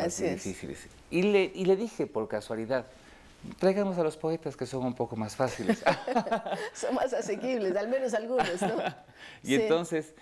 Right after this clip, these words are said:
Speaker 2: se inicia así, se inicia con cinco poetas internacionales y quince poetas nacionales. A partir de allí ya la, la Casa de la Cultura nos apoyó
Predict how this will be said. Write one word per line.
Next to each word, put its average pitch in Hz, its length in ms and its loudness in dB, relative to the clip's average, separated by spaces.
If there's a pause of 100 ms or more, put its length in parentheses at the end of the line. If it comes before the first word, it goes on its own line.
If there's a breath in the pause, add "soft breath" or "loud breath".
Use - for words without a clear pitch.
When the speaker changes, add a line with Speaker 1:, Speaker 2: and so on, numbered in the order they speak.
(100 loud breath)
Speaker 2:
se - 180 2
inicia 156 360 2
así, 135 280 -2
se 131 120 -4
inicia 156 320 -2
con 120 180 0
cinco 208 380 0
poetas 143 380 0
internacionales 120 1000 -4 (240 loud breath)
y 104 100 -2
quince 113 360 0
poetas 85 480 0
nacionales. - 720 -10 (480 loud breath)
A 98 100 2
partir 127 380 0
de 131 80 4
allí 117 480 -2
ya 110 500 0
la, 80 680 0 (600)
la 92 140 0
Casa 110 220 -2
de 101 80 0
la 92 100 -4
Cultura 107 420 0
nos 98 200 -6
apoyó 92 480 -2